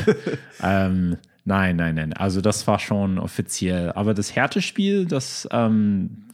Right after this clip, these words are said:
also das war Hertha gegen Schalke. Und, ähm, also ich glaub, Hertha war in der Saison, ähm, nicht so gut. Ich weiß nicht mehr genau, aber ich glaub, die waren nicht so gut. Also Schalke war damals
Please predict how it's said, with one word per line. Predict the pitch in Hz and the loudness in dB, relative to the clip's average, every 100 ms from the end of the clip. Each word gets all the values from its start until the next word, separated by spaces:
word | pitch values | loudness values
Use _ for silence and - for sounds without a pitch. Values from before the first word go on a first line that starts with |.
| 98 - 65 50 50 | -8 -6 -8 -8 -8
also | 95 98 | -4 -2
das | 104 113 - | -2 -2 0
war | 101 | -2
Hertha | 98 113 135 - 143 | 2 2 2 2 0
gegen | 120 113 113 101 90 | 2 2 2 0 0
Schalke. | - - 85 104 98 - 80 78 80 _ _ _ _ _ _ | -4 -4 0 0 -2 -6 -6 -6 -10 _ _ _ _ _ _
Und, | - 92 92 92 90 - | -8 -2 0 0 0 -2
ähm, | 92 87 85 85 85 | -2 0 -2 -4 -6
also | 95 92 | -8 -8
ich | - | -4
glaub, | 143 | -4
Hertha | - 110 131 - 127 | 0 0 2 0 2
war | 120 117 113 110 107 - _ _ _ - | 4 4 4 2 -2 -10 _ _ _ -4
in | 95 | -2
der | 85 95 107 | 0 0 0
Saison, | - 117 107 113 120 120 - | 2 2 4 2 2 0 -4
ähm, | 98 95 87 85 85 - _ | -4 -2 -2 -4 -6 -14 _
nicht | 127 131 | 0 0
so | - 101 | -2 -2
gut. | 82 107 120 - - - | 0 -2 -2 -10 -20 -12
Ich | - - | -12 -2
weiß | 151 160 | -2 0
nicht | 165 131 | -4 0
mehr | 117 | 0
genau, | 98 92 92 | 2 0 0
aber | 85 | -2
ich | 87 - | -6 0
glaub, | 110 110 | 0 2
die | 104 | 0
waren | 95 95 | 2 2
nicht | 98 - | 0 -2
so | 95 | -4
gut. | 78 107 | -2 -2
Also | 87 87 | -2 -6
Schalke | - 104 107 104 | -2 -2 0 -2
war | 92 | -2
damals | 87 87 92 92 92 85 - | -2 -2 -2 -2 -2 -4 -12